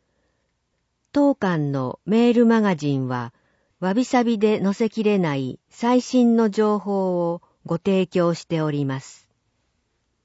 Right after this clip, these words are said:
まだまだ発行回数は少ないですが、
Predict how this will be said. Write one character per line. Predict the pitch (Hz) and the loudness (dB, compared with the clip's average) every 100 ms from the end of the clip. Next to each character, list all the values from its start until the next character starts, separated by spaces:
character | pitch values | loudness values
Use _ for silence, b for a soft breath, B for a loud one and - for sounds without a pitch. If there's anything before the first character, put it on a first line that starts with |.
| _ _ _ _ _ _ - | _ _ _ _ _ _ -2
ま | 226 | 0
だ | 208 185 | 2 2
ま | 190 | 2
だ | 160 139 - _ _ _ | 0 -4 -6 _ _ _
発 | - 180 - - | -8 -8 -6 0
行 | 262 262 | 2 2
回 | - 262 226 | 2 2 0
数 | - | 0
は | 170 139 131 127 - | -2 -2 -4 -8 -14
少 | - - 214 | -10 0 4
な | 214 | 4
い | 180 | 2
で | 147 | -2
す | 139 139 | -6 -6
が、 | 127 117 | -6 -8